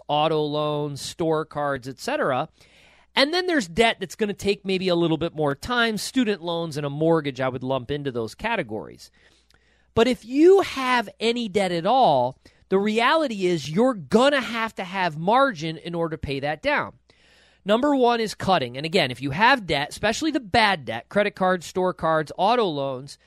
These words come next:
you've gotta cut more. I mean, I meet with people all the time and they're like, "Ah, it's just pay month to month." You know, "Oh, hang on a second. Let me check my seven hundred dollar iPhone," or, you know, "Did you see that thing on Netflix the other night?" Or,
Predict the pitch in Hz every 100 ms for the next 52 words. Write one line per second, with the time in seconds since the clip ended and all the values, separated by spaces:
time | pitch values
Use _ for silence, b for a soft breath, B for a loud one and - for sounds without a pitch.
0 | b b b 180 320 330 302 277 208 190
1 | 147 110 - _ b b - 233 226 -
2 | 277 339 320 233 254 240 220 214 202 190
3 | 185 - 180 180 165 143 127 151 175 160
4 | 147 - 160 - b b b - 180 165
5 | 196 220 214 220 240 185 - 180 196 175
6 | 208 214 196 185 160 143 165 151 185 -
7 | 165 - 180 165 165 165 160 156 151 165
8 | 165 - 143 127 123 123 b b b -
9 | 165 147 175 180 - 254 247 - 254 240
10 | 214 226 220 262 240 - 247 233 233 233
11 | 247 226 147